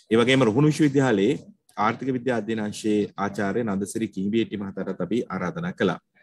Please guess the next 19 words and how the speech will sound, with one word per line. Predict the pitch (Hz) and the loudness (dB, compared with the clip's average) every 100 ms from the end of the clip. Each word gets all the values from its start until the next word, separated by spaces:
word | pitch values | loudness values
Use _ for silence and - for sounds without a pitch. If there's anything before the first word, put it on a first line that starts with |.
| _ _ _ _ | _ _ _ _
මාවත | 107 123 143 | 2 4 4
වැඩසටහනට | 135 120 - 120 120 104 131 147 - - _ _ _ _ | 2 0 -4 -2 -2 0 2 0 -4 -16 _ _ _ _
මේ | 104 110 113 | -2 0 0
විශ්වවිද්‍යාල | 95 - 104 110 107 | -4 -6 -4 -2 0
ආචාර්යවරුන් | 92 95 98 101 101 | -2 -2 -2 -2 -4
තුන්දෙනාම | 98 95 104 101 104 104 90 - | -4 -2 -2 -2 -2 -2 -4 -8
අලුත් | - 101 110 | -4 -4 -2
තුන්දෙනෙක් | - 110 104 90 - | -4 -2 0 -2 -2
නෙමෙයි. | 98 101 80 90 123 | -2 -2 -2 -4 -8
අපිත් | - 92 92 | -12 -12 -8
එක්ක | 98 | -6
දිගින් | 90 90 95 | -4 -2 -2
දිගටම | 87 98 104 98 | -2 -4 -2 0
මේ | 92 - | -2 0
ආර්ථික | 92 92 95 92 | -2 -4 -8 -2
කාරණා | 92 95 95 | 0 0 -2
ගැන | 98 | -2
පැහැදිලි | 92 90 92 98 | -4 -6 -4 -4
කරන්න | 104 98 104 | -2 0 0